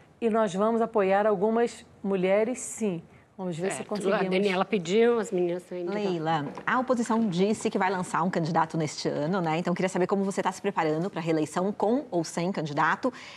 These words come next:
Speaker 3: E uma das suas frases é que você nunca perde, que você ou ganha ou aprende. Qual foi o seu maior aprendizado nesses últimos anos à frente do Palmeiras?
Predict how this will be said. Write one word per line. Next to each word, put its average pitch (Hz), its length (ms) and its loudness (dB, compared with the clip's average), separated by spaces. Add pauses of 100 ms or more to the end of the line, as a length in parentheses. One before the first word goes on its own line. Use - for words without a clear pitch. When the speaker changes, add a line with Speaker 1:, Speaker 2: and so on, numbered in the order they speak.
(140)
Speaker 3:
E 220 120 4
uma 370 160 -2
das 226 100 2
suas 185 220 -4
frases 185 560 2
é 185 120 2
que 202 140 -2
você 196 300 0
nunca 247 280 2
perde, 151 600 -6
que - 100 -8
você 160 260 0
ou 202 140 2
ganha 202 420 2
ou 208 140 2
aprende. 143 580 -2 (380)
Qual 294 180 2
foi 285 200 0
o - 20 -2
seu 254 160 -2
maior 214 320 2
aprendizado 180 720 0
nesses 165 300 -2
últimos 160 340 -6
anos 151 240 -6
à 156 60 -8
frente 160 260 -8
do 147 60 -8
Palmeiras? - 600 -10